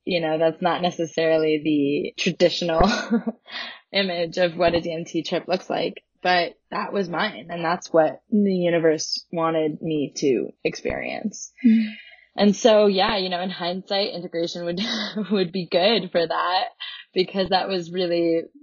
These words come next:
Speaker 1: groundbreaking for me.
Speaker 2: And it seems like you did integration on your own because it came up naturally in your story when you were discussing the importance of the journey that you've had. So I'm sure you've done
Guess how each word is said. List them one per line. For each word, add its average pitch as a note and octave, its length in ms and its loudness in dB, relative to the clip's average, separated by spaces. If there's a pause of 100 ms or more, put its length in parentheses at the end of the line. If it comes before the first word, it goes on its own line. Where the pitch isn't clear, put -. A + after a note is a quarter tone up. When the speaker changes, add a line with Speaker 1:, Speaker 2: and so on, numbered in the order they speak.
Speaker 1:
groundbreaking - 880 -2
for - 160 -2
me. - 380 -4 (260)
Speaker 2:
And A#3 120 2
it A3+ 100 -2
seems D4 360 2
like F#3+ 220 0
you F#3+ 160 -8
did G3+ 240 2
integration F#3 640 -4
on F3+ 140 -2
your E3+ 180 -4
own A3 320 4
because F#3+ 300 -6
it - 120 -2
came A#3 320 -2
up G3 140 0
naturally F#3+ 800 -2
in G3 240 -2
your F3 200 -6
story G3+ 480 0
when F3+ 120 -8
you F3+ 100 -12
were F3 120 -8
discussing F3+ 800 -8
the F3+ 160 -4
importance F3+ 760 -4
of G3+ 260 0
the F3+ 100 -10
journey G3 400 4
that E3+ 160 0
you've E3+ 140 -6
had. A3 380 -2
So - 120 -4
I'm G#3 120 -2
sure C#4 260 -2
you've A3+ 240 -2
done F3+ 480 -4